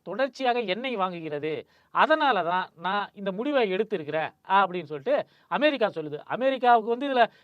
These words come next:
பின்னாடி வேறு சில காரணங்கள் எல்லாம் இருக்கின்றன அப்படின்னு சொல்றாங்க. அவங்க சோளம் உள்ளிட்ட அவங்களுடைய, அஹ், விவசாய விளைபொருட்களை எல்லாம் எக்ஸ்ட்ராவா அவங்க விளைச்சு வச்சிருக்கிறதெல்லாம்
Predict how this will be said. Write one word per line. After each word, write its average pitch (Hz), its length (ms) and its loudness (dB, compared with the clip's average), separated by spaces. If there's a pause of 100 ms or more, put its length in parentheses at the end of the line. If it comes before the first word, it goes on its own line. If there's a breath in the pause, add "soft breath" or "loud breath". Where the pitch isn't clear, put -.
(120 soft breath)
பின்னாடி 262 300 0
வேறு 233 240 4
சில 240 180 2
காரணங்கள் 233 480 4
எல்லாம் 240 200 2
இருக்கின்றன 220 520 0
அப்படின்னு 202 200 -6
சொல்றாங்க. 185 380 -2 (260 soft breath)
அவங்க 196 240 -2
சோளம் 247 380 2
உள்ளிட்ட 220 600 0
அவங்களுடைய, 196 600 -2 (320 soft breath)
அஹ், 180 140 2
விவசாய 247 440 4
விளைபொருட்களை 202 640 0
எல்லாம் 208 260 4
எக்ஸ்ட்ராவா 262 500 2
அவங்க 220 240 2
விளைச்சு 226 140 0
வச்சிருக்கிறதெல்லாம் 202 560 -2